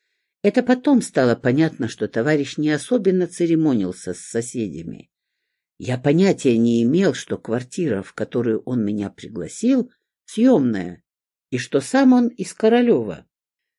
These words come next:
На тот момент я вообще о нём ничего не знал. Это потом следователь Ведерников прочитал целую лекцию о том, что с малознакомыми людьми нельзя садиться за один стол,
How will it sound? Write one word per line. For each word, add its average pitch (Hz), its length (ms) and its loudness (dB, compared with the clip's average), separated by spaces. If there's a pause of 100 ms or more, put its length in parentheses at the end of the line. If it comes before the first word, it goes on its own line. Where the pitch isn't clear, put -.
(180)
На 120 160 -2
тот 151 240 2
момент 180 560 4
я 131 220 -2
вообще 117 400 0
о 220 80 6
нём 233 260 4
ничего 208 420 0
не 123 160 0
знал. 87 440 -10 (580)
Это 123 160 0
потом 175 460 2
следователь 110 720 -2
Ведерников 117 760 -2 (460)
прочитал 127 520 -2
целую 165 440 0
лекцию 160 560 -2
о 104 40 -4
том, 147 260 -2
что 127 360 -6 (280)
с - 100 -14
малознакомыми 120 1000 0
людьми 98 580 -2
нельзя 110 500 -2
садиться 196 580 -6
за 127 160 0
один 113 320 -2
стол, - 460 -8